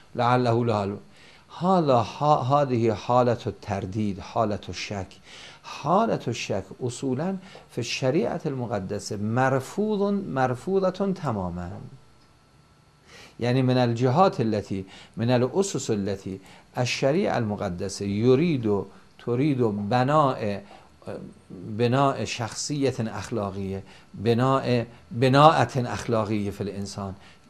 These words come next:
كيان أخلاقي في الإنسان، من دعائمه اليقين.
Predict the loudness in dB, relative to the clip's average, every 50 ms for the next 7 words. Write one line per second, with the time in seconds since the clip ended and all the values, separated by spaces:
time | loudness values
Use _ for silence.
0 | -8 -2 2 4 6 6 6 4 4 2 0 -2 -4 -2 0 0 2 2 2 -2
1 | -2 -2 -2 -4 -2 -2 -6 -6 -6 -6 -6 -4 -6 -6 -8 -12 -20 -20 -18 -10
2 | -6 -2 0 2 2 2 0 0 -2 0 4 6 6 6 8 8 8 8 8 6
3 | 6 0 2 2 2 2 2 2 2 0 0 -2 0 0 -2 -2 -4 -4 -6 -6
4 | -6 -6 -6 -8 -10